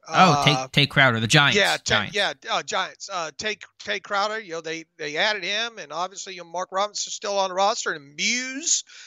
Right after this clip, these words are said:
Speaker 2: you know,
Speaker 1: Mm-hmm.
Speaker 2: don't forget they've, they've added Muse, and we'll obviously see what happens, uh, here with Quan Alexander in the next twenty-four, forty-eight hours there. So,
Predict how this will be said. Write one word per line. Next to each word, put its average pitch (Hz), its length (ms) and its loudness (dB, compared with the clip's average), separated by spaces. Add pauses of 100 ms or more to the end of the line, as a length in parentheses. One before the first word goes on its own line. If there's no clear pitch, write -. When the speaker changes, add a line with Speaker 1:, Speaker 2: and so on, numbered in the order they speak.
(100)
Speaker 2:
you 156 80 -8
know, 175 40 2
Speaker 1:
Mm-hmm. 185 60 -4
Speaker 2:
don't 180 160 0
forget 196 260 -2
they've, 202 240 0
they've 190 180 -4
added 202 320 -2
Muse, 226 760 -8
and 170 260 -2 (240)
we'll 165 160 -2
obviously 196 440 0
see 214 320 -4
what 180 180 -4
happens, 196 640 -4 (280)
uh, 180 220 0
here 196 180 -4
with 180 140 -14
Quan 202 280 -4
Alexander 202 640 -4
in 196 60 -16
the 190 80 -12
next 202 380 -4
twenty-four, 202 480 -10
forty-eight 190 560 -2
hours 190 400 2
there. 202 260 -2
So, 185 460 -2